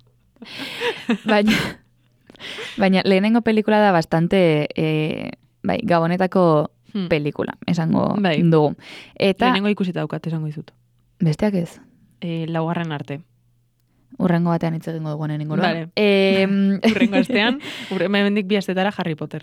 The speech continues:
Speaker 1: Ados. E, eta gero dago, e, Love Actually, pelikula.
Speaker 2: Mhm.
Speaker 1: En, urtero Gabonetan ikusten dudan pelikula da hau, eta Iraiak esan dit ez duela ikusia.
Speaker 2: Ez. Begira, badakizu zein gogorarazten didan niri Gabonetara? Gabonetako pelikula bat?
Speaker 1: Grinch pelikulak.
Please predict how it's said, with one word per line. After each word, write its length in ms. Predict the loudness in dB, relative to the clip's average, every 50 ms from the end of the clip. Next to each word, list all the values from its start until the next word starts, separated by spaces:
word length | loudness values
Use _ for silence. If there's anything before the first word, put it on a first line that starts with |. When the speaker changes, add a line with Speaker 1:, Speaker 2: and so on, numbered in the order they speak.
| -12 _ -2
Speaker 1:
Ados. 360 | 0 0 0 0 -4 -6 -14 -18 _ _ -2
E, 260 | 2 2 4 4 4 2
eta 180 | 2 0 0 2
gero 160 | 2 2 2
dago, 640 | 2 2 2 4 4 6 6 6 6 6 4 2 2 0
e, 200 | 2 2 2 4 4
Love 280 | 4 6 4 4 2 0
Actually, 500 | -2 -2 -4 -4 -2 0 0 2 2 0 -2 _ _ _ _ _ _ 0
pelikula. 480 | 2 2 2 2 4 4 4 4 4 2
Speaker 2:
Mhm. 60 | 0 -4 -14 -20 -20 -20 -20 _ -4
Speaker 1:
En, 440 | -2 0 2 4 4 4 2 2 2
urtero 300 | 2 2 2 4 2 2 2
Gabonetan 380 | 2 2 2 2 0 0 0 0
ikusten 260 | 0 0 0 2 2
dudan 220 | 2 2 0 0
pelikula 680 | 0 2 0 2 2 2 4 4 4 4 4 4 2 0 -2 0
da 260 | 0 2 4 4 2 2
hau, 220 | 2 2 4 4 4
eta 140 | 2 2 2
Iraiak 260 | 4 4 4 4 4
esan 180 | 4 4 4
dit 80 | 4 4
ez 140 | 2 2 2
duela 200 | 2 2 2 2
ikusia. 380 | 2 2 0 0 0 -2 -6 -6 -10 _ _ _ -4
Speaker 2:
Ez. 200 | -4 -4 -4 -6 -12 -20 _ _ _ -20 -20 -20 -20 -16 -8 -2
Begira, 280 | 0 2 4 2 2
badakizu 440 | 2 2 2 2 0 -4 -8 -10 -8
zein 380 | -4 -2 -2 -2 -2 -2 -2 -2 -2 -2 0
gogorarazten 600 | 0 0 2 2 0 0 -2 -2 -4 -4 -4 -2
didan 300 | 0 0 0 0 0 0 0
niri 340 | 0 0 0 0 -2 -2 -2
Gabonetara? 680 | -2 0 0 0 0 -2 -2 -2 -2 -2 -2 -4 -6 -10 _ _ _ _ -8
Gabonetako 420 | -4 -2 0 0 0 -2 -2 -2 -2
pelikula 400 | -2 -2 -2 -2 -2 0 0 0
bat? 260 | 0 -2 -4 -4 2
Speaker 1:
Grinch 420 | 2 4 4 4 4 4 2 0 -2
pelikulak. 460 | -2 -2 -2 0 -2 -2 -4 -4